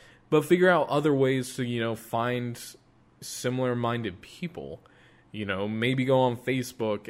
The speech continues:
and, or Meta, whatever they w-, wanna call it now, and find yourself, you know, a hiking group in the area. If hiking's your,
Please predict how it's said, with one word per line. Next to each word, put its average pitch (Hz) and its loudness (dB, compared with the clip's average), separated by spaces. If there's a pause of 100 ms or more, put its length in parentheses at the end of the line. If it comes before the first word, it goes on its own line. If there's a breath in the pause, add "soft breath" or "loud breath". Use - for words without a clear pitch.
and, 104 -6
or 90 -12
Meta, 113 0
whatever 113 0
they 107 -2
w-, 101 -4
wanna 101 -8
call 104 -4
it 87 -8
now, 92 -8 (880)
and 117 -4
find 123 -2
yourself, 117 -2 (360 loud breath)
you 113 -8
know, 110 0
a 117 -4
hiking 127 -4
group 101 -6
in 95 -12
the 90 -10
area. 85 -14 (380)
If 104 -12 (260)
hiking's 120 -4
your, 127 -2